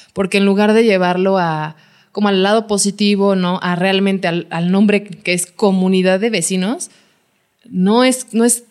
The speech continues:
crear comunidad, parece que es todo lo contrario. Y a mí, a mí por lo menos, en la vida real, no en lo digital,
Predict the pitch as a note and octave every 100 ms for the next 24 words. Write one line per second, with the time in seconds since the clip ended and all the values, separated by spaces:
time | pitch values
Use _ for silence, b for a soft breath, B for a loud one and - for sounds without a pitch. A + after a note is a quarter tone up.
0 | - - G#3+ F3+ A3 A3+ G#3+ E3+ D#3+ D#3+
1 | E3 E3+ F#3+ G3 F3 F#3+ F#3+ F#3 F3 D#3+
2 | E3 E3 D3+ C3+ F#3 E3 F3+ G3 C#4 -
3 | _ _ - D#3 F3 G#3 G#3 E3 E3 E3+
4 | D#3+ D#3 - b b b b b - E3+
5 | E3+ E3 E3+ G#3+ F#3+ E3 D#3+ D#3+ F3 B3+
6 | A3 F#3+ G#3 F#3+ F3+ D#3+ F3 F3+ G#3